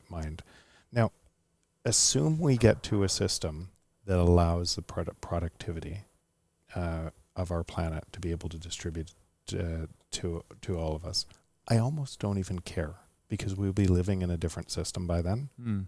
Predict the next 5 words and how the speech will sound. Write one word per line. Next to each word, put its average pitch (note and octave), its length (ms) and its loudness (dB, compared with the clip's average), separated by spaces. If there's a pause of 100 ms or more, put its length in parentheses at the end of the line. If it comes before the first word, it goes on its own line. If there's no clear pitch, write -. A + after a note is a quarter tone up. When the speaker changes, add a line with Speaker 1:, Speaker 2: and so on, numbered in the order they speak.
Speaker 1:
and G#2 120 -6
humanity G#2+ 580 2
won't F#2+ 280 -2
even F2+ 300 -2 (140)
realize F2+ 800 4